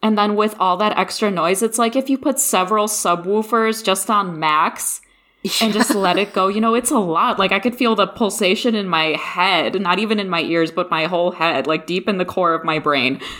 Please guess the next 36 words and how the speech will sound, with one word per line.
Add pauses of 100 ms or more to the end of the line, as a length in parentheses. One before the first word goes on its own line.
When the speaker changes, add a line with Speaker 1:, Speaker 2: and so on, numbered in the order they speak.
(180)
Speaker 2:
There's
one
under
everyone's
chair. (120)
You
get
a
Speaker 1:
Yeah.
Speaker 2:
subwoofer.
You
get
a
subwoofer.
<laughs> (160)
Speaker 1:
Exactly.
Woofers
for
everybody.
Um, (580)
Speaker 2:
<laughs>
Speaker 1:
and
then (340)
if
it's
a
really
long
f-, (240)
movie,
also
just
holding
in
your
pee.